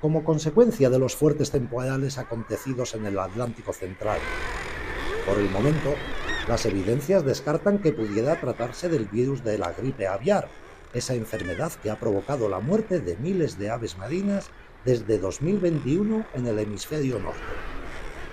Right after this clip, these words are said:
La información recogida hasta la fecha es escasa y no contrastada, pero pudiera tratarse de una combinación de borrascas surgidas en el Atlántico Norte que ha reducido la salinidad del agua y, por ende,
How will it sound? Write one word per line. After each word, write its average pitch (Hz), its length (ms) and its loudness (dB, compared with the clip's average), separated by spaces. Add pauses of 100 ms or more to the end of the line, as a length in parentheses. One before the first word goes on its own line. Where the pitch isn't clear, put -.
(140)
La 113 80 6
información 120 540 2
recogida 160 420 6
hasta 139 160 2
la 104 80 6
fecha 139 420 2 (400)
es 160 140 0
escasa 151 540 -2 (320)
y 175 60 4
no 196 200 6
contrastada, 127 720 0 (420)
pero 143 220 12
pudiera 196 460 8
tratarse 185 520 4
de 175 60 2
una 202 200 4
combinación 165 680 4
de 202 80 8
borrascas 147 640 4
surgidas 185 580 2
en 165 120 4
el 135 120 2
Atlántico 135 560 0
Norte 180 440 2 (340)
que 143 80 10
ha 202 180 4
reducido 165 720 4
la 123 100 6
salinidad 107 640 -2
del 160 140 2
agua 175 380 2 (100)
y, 190 80 2
por 202 220 10
ende, 196 280 6